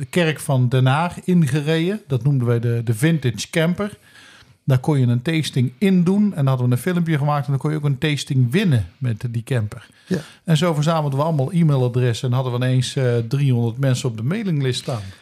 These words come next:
Speaker 2: En, eh, die hebben, een aantal winnaars hebben we toen meegenomen in een rondrit,
Speaker 1: Ja,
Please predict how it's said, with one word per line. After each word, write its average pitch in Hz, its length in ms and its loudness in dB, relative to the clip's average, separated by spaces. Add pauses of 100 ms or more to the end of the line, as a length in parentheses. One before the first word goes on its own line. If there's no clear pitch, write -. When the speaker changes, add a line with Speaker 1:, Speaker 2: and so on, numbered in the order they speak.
(120)
Speaker 2:
En, 190 220 2
eh, 117 280 8
die 120 120 8
hebben, 110 520 6
een 127 160 2
aantal 143 340 6
winnaars 117 320 4
hebben 104 200 2
we 101 60 2
toen 120 160 4
meegenomen 131 560 2
in 139 100 4
een 139 120 8
rondrit, 120 680 4
Speaker 1:
Ja, - 60 -2